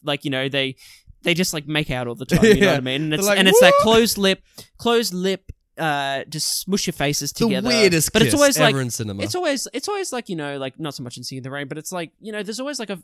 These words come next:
Speaker 1: like, a date or something, and, and it always just, it kind of brings the characters together, and they get,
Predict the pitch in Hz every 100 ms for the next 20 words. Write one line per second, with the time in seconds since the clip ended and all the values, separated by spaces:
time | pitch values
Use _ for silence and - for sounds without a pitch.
0 | 143 156 151 135 131 131 135 135 135 127
1 | 123 127 123 - 135 131 _ _ 160 147
2 | 156 - 156 - _ _ _ _ _ _
3 | 196 190 196 196 175 175 180 180 151 151
4 | 151 - 139 131 135 139 139 135 120